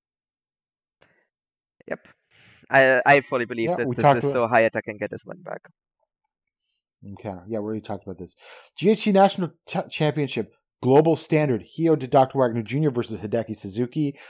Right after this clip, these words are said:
Speaker 2: I think this will be great.
Speaker 1: Yeah, no, I, I'm. This is probably the match I'm actually looking forward to the most on this card. <laughs> It's like that and the Go
Speaker 2: Yeah,
Speaker 1: ret-,
Speaker 2: it might be.
Speaker 1: return match. Like, I think just Wagner has just been absolutely, has been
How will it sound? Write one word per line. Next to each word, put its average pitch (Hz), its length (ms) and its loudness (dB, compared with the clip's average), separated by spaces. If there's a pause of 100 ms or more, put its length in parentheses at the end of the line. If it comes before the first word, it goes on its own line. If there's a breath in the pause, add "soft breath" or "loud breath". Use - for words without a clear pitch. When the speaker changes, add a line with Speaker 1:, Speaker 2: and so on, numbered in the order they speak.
(140)
Speaker 2:
I 120 120 4
think 110 180 -4
this 110 160 -6
will 101 80 -6
be 95 80 -6
great. 80 420 -10 (1040)
Speaker 1:
Yeah, 110 120 0 (260)
no, 131 200 4
I, 120 260 4
I'm. 135 320 -2
This 139 180 2
is 151 100 -20
probably 135 220 -6
the 113 60 -4
match 110 240 -6
I'm 113 140 -10
actually 113 260 -6
looking 110 280 -14
forward 107 220 -8
to 101 80 -14
the 104 80 -12
most 101 320 -10
on 104 120 -12
this 104 160 -16
card. 110 340 -6
<laughs> - 60 -20 (180)
It's - 80 -20
like 113 200 -4
that 113 180 2
and 113 140 -8
the 110 140 -2 (160)
Go 110 220 -8
Speaker 2:
Yeah, 123 140 4
Speaker 1:
ret-, 120 80 -2
Speaker 2:
it 113 40 -4
might 117 220 -2
be. 113 200 -6 (120)
Speaker 1:
return 113 360 -2
match. 104 260 -6
Like, 110 160 -8
I 117 60 -6
think 117 220 -4 (480 soft breath)
just 143 180 -2
Wagner 117 340 2
has 113 220 2
just - 160 -10
been 107 120 -8
absolutely, 107 520 -6 (400)
has 113 160 -6 (160)
been 107 220 -14